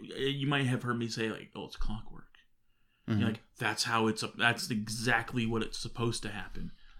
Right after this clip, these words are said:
Speaker 1: As above, so below." This is my favorite one. This one right here has allowed me to really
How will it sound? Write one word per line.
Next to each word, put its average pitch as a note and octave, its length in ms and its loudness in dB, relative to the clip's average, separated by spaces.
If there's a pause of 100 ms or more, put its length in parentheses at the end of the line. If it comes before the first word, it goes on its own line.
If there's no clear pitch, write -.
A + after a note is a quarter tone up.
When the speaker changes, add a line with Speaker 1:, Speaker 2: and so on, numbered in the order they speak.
Speaker 1:
As A2 220 0
above, A2+ 400 0
so A2+ 180 -2
below." G#2 340 -4 (260)
This B2 180 4
is D3+ 100 4
my C3+ 160 4
favorite A#2+ 500 0
one. G#2+ 340 0 (280)
This C3+ 340 6
one A2 320 4
right A2 160 2
here A#2 260 2
has A2 160 -2
allowed G#2 500 -2
me A2 460 2 (200)
to G#2+ 120 -2
really G#2+ 680 2